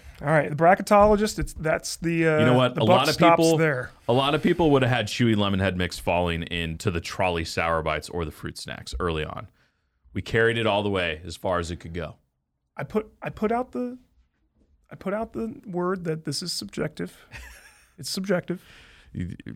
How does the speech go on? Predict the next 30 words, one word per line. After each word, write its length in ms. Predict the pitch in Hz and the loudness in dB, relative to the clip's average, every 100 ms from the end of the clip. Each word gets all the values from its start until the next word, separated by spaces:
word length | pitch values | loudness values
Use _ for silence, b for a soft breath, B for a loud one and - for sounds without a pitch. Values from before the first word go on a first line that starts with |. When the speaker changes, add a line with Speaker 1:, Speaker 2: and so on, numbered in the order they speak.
| - _ | -18 _
Speaker 2:
you 80 | 107 | 0
know, 180 | 101 92 - | 0 -2 -8
this 460 | - 107 110 131 127 | -8 -4 0 0 4
moment 420 | 131 123 110 - | 4 4 0 -4
probably 420 | - 113 110 104 | -2 0 2 4
won't 220 | 98 101 | 4 2
be 100 | 104 | 0
on 140 | 95 87 | 0 0
camera 340 | - 87 85 80 | -2 -4 -4 -6
as 100 | 80 | -6
the 100 | 82 | -6
teaser, 440 | 87 82 78 76 | -4 -4 -4 -6
but 280 | 76 - - | -6 -10 -14
Steven 360 | - 104 110 | -6 -2 -2
is 120 | 76 - | -2 -10
fuming 520 | - - 82 71 65 | -18 -10 -8 -8 -12
right 200 | - - | -16 -6
Speaker 1:
Can, 140 | 208 | -4
Speaker 2:
now. 80 | - - | -4 -2
Speaker 1:
can, 140 | 202 | 0
I 120 | 226 247 | 2 2
just 140 | 285 | 2
wanna 140 | 226 | -2
say 260 | 170 196 180 | -2 0 0
that 180 | 156 139 | -2 -4
the 100 | 151 | -8
fruity, 580 | - 196 214 220 196 - - | -4 -2 0 0 -2 -6 -12
chewy 640 | - 190 185 170 160 - | -8 -4 -2 -2 -4 -8
bracket 720 | 139 143 143 160 156 135 - - - | -10 -2 2 2 -2 -10 -10 -14 -10
is, 180 | 135 | -10